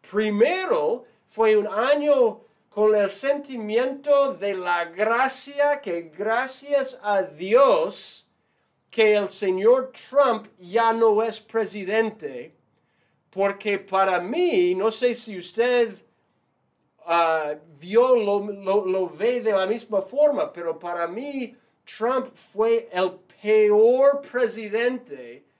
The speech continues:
en toda la historia de los Estados Unidos hablando de términos de inmigración. Fue en contra de los inmigrantes, que, eh, tiene el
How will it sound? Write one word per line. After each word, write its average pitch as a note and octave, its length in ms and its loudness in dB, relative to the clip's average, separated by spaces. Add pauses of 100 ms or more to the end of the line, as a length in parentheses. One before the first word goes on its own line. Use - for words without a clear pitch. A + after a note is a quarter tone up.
(240)
en G3 240 -6
toda C4 340 0
la C4+ 180 0
historia A#3+ 500 0
de G3 120 -8
los F#3+ 220 -8
Estados G#3 420 -6
Unidos G#3 640 -2
hablando G#3 800 0
de G3 160 -6
términos G#3 680 -6
de E3+ 140 -6
inmigración. F3+ 1160 -4 (1000)
Fue A3 360 0
en A#3 400 0
contra E3 1040 -4 (240)
de G3+ 240 0
los A3+ 280 2
inmigrantes, C4 1120 -6 (880)
que, G3 340 -4
eh, G#3 80 -4
tiene A3 560 -2
el F#3 440 0